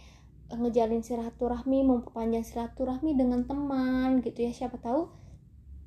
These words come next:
dengan memperpanjang silaturahmi bisa memanjangkan rezeki kita gitu, kawan-kawan. Jadi aku lebih sen-, senang sih kalau misalnya diajak, karena mungkin, eh,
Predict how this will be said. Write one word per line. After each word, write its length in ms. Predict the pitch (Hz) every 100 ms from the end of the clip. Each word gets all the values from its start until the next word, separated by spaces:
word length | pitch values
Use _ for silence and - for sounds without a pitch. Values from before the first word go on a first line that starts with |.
| - - - - - - -
dengan 300 | 262 247 247
memperpanjang 640 | 247 247 247 - 240 240 240
silaturahmi 680 | 254 254 - 247 247 262 294
bisa 320 | 254 254 254 254
memanjangkan 640 | 247 240 233 240 240 233
rezeki 420 | 247 233 - - 330 -
kita 760 | 403 - - 294 277 277 277 220
gitu, 720 | 226 - - - 269 254 247
kawan-kawan. 1040 | 240 233 254 233 240 240 233 233 240 247 254 - - - -
Jadi 100 | 247 262
aku 160 | 311
lebih 140 | 302 262
sen-, 240 | - 226
senang 320 | - 311 311 311
sih 160 | 285
kalau 240 | 294 262 247
misalnya 300 | 254 240 240
diajak, 460 | 233 240 233 254 -
karena 220 | 240 262
mungkin, 300 | 277 262 302 - _ _ _ _ _ _ _ _ -
eh, 720 | 247 240 240 240 240 240